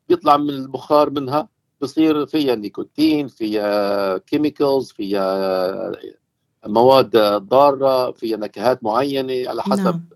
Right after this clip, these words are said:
Speaker 1: آه، طعمة التم، يعني الواحد بي-، حسب الط-، بده،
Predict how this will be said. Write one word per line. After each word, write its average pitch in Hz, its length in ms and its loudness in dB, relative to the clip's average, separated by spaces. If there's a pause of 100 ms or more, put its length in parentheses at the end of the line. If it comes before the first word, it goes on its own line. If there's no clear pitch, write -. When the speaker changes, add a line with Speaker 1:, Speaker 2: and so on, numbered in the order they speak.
(140)
Speaker 1:
آه، 104 880 -8
طعمة 120 320 0
التم، 139 380 -4
يعني 127 220 0
الواحد 117 340 -4
بي-، 107 200 -8
حسب 107 240 -10
الط-، - 200 -16
بده، 113 480 -2